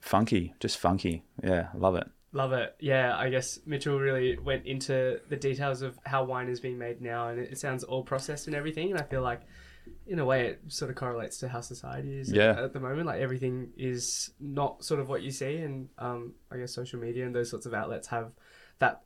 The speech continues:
Speaker 2: um, effect on things. So, I don't know, wine. I've never really indulged
Speaker 1: <laughs>
Speaker 2: into it that much, but this one, like, I feel like it's very palatable and,
Speaker 1: Yeah.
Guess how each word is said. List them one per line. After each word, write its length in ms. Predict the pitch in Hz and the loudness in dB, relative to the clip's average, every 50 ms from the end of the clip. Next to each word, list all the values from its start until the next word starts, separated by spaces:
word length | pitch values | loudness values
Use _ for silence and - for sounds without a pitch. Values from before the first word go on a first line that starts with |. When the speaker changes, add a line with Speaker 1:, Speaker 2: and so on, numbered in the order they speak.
| _ - | _ -4
Speaker 2:
um, 540 | 131 123 123 120 120 120 120 117 117 120 120 - - | 0 0 0 0 0 -2 -4 -4 -6 -10 -10 -10 -10
effect 320 | 135 - - 139 135 - 143 | -6 -2 0 0 0 0 -2
on 120 | 139 131 | -4 -2
things. 320 | - 117 131 160 196 208 - | -2 -2 -2 0 0 0 2
So, 280 | 175 151 139 135 135 135 - - - - - | 4 4 4 4 2 0 -4 -4 -4 -2 0
I 40 | |
don't 80 | 208 233 | 2 4
know, 220 | 233 240 196 147 - - - | 6 6 4 4 2 -4 -6
wine. 380 | 143 147 175 196 190 151 - - - | -2 0 0 2 2 0 -2 -4 -6
I've 140 | 147 151 | -6 -2
never 360 | 175 202 208 208 208 202 190 185 | 0 0 2 4 4 2 2 2
really 260 | 190 185 180 180 - | 4 4 6 6 6
indulged 360 | 151 - - 233 - - - | 6 8 8 8 6 6 2
Speaker 1:
<laughs> 60 | 156 147 | -2 -2
Speaker 2:
into 160 | 139 - - | 0 2 2
it 160 | 104 98 95 | 2 2 2
that 160 | 123 117 - | 0 0 2
much, 300 | 113 117 123 131 - - | 2 2 0 0 -2 0
but 200 | - 131 117 - | 2 0 2 0
this 140 | 147 156 - | -2 -2 2
one, 300 | 190 180 175 170 165 - | 2 2 2 2 0 0
like, 200 | - 139 139 139 - - _ - | 0 0 0 -2 -4 -10 _ -4
I 60 | 139 | -2
feel 140 | 135 156 156 | 2 4 4
like 160 | 147 139 - - | 4 2 0 -2
it's 260 | 135 123 - - - | -6 -6 -6 -8 -6
very 380 | - 143 139 135 135 131 135 - _ - | -2 -2 0 0 0 -2 -4 -8 _ -6
palatable 560 | - 127 120 123 127 139 143 175 208 247 233 | -2 -2 -2 -2 -2 -2 -2 0 -2 -2 0
and, 100 | - - | 2 6
Speaker 1:
Yeah. 200 | 101 101 95 | 8 8 8